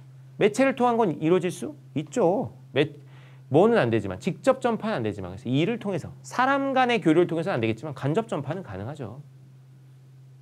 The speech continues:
자, D와 달리, 간접 전파와 달리, 자, 요것 좀 친구들 헷갈려하는 경우가 있는데, 간접 전파와 달리 직접 전파는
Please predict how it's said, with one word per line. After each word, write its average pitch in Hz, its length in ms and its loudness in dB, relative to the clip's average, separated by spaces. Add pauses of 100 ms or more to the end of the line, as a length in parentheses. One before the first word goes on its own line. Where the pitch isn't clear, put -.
(760)
자, 139 60 -6
D와 240 320 6
달리, 175 200 6
간접 196 420 2
전파와 220 420 4
달리, 180 460 2 (1500)
자, 143 160 4
요것 185 200 6
좀 190 140 4
친구들 196 240 2
헷갈려하는 190 340 4
경우가 139 260 6
있는데, 107 400 -2 (420)
간접 233 360 4
전파와 233 380 4
달리 202 260 6
직접 - 320 0
전파는 170 560 2